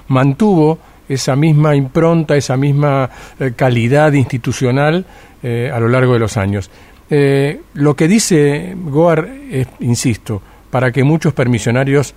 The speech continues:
lo revisen. Eh, habla de patriotismo, habla de vocación de servicio, habla de equilibrio entre lo que es el negocio, que por supuesto respeta y que, y que llevó adelante con mucho éxito, porque Goar hizo grandes negocios en la Argentina,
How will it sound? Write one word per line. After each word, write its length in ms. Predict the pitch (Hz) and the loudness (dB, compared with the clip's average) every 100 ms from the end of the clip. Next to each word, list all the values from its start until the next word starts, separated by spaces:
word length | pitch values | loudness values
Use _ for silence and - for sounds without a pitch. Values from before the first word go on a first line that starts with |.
| - - - | -20 -18 -8
lo 100 | 117 | -4
revisen. 540 | 117 117 98 95 101 - - - | 0 -2 -2 -6 -8 -10 -20 -8
Eh, 360 | 117 107 107 - | -6 -4 -6 -4
habla 220 | 123 117 | -2 0
de 80 | 113 | 0
patriotismo, 680 | 110 117 117 151 143 120 | -2 -2 0 2 2 2
habla 200 | 107 107 | 0 -2
de 60 | 101 | -2
vocación 420 | 98 95 92 110 | -4 -6 -4 -2
de 80 | 110 | -2
servicio, 640 | 113 123 151 120 113 104 - - | 0 2 2 0 -4 -8 -8 -8
habla 280 | 117 113 110 | -4 -4 -2
de 160 | 107 | -2
equilibrio 720 | 101 117 113 156 135 120 113 - - - - | -4 -2 0 2 2 0 0 -4 -14 -20 -10
entre 760 | 120 113 113 113 113 113 113 110 - - | -4 -4 -4 -4 -2 -2 -4 -8 -18 -12
lo 200 | 127 113 | -6 -4
que 160 | - 127 | -2 -2
es 120 | 110 | -2
el 180 | 117 117 | -2 0
negocio, 560 | 117 147 147 - 123 | 0 2 0 0 -4
que 100 | 117 | -4
por 160 | 107 104 | -6 -6
supuesto 400 | 110 - 117 117 | -6 -4 -2 -2
respeta 600 | 101 - 147 127 127 131 - - - | -4 -2 -2 0 -2 -6 -8 -20 -14
y 100 | 117 | -10
que, 800 | 107 - 110 107 104 110 117 123 151 226 302 - - | -8 -6 -4 -4 -4 -6 -6 -8 -10 -14 -16 -20 -12
y 100 | 120 | -6
que 160 | - | 0
llevó 220 | 110 117 143 | 2 2 2
adelante 380 | 127 139 131 | 2 2 0
con 140 | 107 107 | 0 2
mucho 340 | 160 190 110 | 2 2 2
éxito, 380 | 107 98 98 98 | 2 -2 -6 -8
porque 220 | 101 98 | -6 -4
Goar 260 | 98 117 117 | -2 0 0
hizo 340 | 107 110 101 | -2 -2 -2
grandes 360 | 104 131 127 113 | -2 0 0 0
negocios 420 | 107 113 101 104 | 0 0 0 -2
en 80 | 98 | -2
la 60 | 95 | -4
Argentina, 480 | 101 98 139 165 | -4 -4 -2 -4